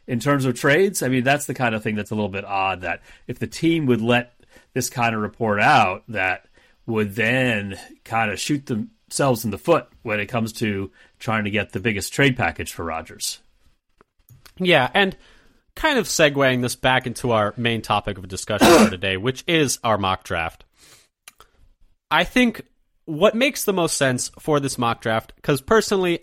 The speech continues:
Speaker 2: I'm leaning towards probably, like, a sixty-five percent thinking that Rodgers will be traded, sixty-five, seventy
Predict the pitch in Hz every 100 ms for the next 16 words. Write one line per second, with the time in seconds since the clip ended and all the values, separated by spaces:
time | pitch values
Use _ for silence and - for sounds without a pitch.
0 | - 143 147 151 135 135 135 131 127 123
1 | 120 117 - _ _ _ _ - 294 277
2 | 214 - 120 - - - - - - 208
3 | 202 - 214 202 156 160 170 175 - 180
4 | 170 - 165 160 165 165 147 143 147 147
5 | 139 147 139 143 147 - - 160 151 135
6 | - 135 135 135 131